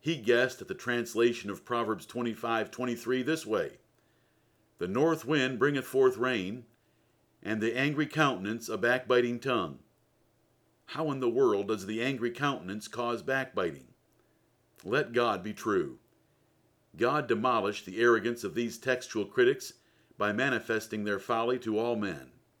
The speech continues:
If wise men and righteous men fulfilled the rule of this proverb,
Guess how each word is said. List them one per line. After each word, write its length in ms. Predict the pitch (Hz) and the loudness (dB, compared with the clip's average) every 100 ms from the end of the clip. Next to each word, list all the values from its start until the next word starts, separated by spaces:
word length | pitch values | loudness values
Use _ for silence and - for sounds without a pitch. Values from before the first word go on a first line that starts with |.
| _ _ _ _ _ _ _ _ _ _ _ _ | _ _ _ _ _ _ _ _ _ _ _ _
If 200 | - 123 | -2 0
wise 440 | 120 151 185 160 113 | 0 0 2 0 0
men 300 | 135 135 147 | -2 -2 -4
and 160 | 113 110 | -2 2
righteous 400 | 139 135 104 90 | 2 0 -8 -6
men 260 | 92 98 | -6 -6
fulfilled 720 | 110 117 110 - 180 92 92 | 0 0 0 4 6 6 2
the 80 | 98 | -2
rule 300 | 98 131 127 | -2 0 2
of 60 | 104 | 2
this 140 | 123 | 0
proverb, 600 | - 131 123 92 95 110 | 0 -2 0 0 -2 -4